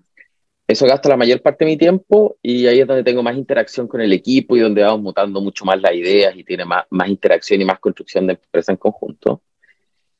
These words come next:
Y, mm, hace aproximadamente dos años, te diría yo,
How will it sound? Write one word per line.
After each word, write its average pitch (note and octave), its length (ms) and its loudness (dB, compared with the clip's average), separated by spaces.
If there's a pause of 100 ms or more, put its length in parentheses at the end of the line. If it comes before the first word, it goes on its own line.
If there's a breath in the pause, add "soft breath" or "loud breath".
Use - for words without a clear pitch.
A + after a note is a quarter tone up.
Y, F#2 320 6
mm, F2 240 0 (100)
hace F#2+ 180 0
aproximadamente A#2+ 800 0
dos A#2 220 0
años, D#3+ 260 -2
te - 80 -6
diría D#3 240 -2
yo, D3+ 300 -4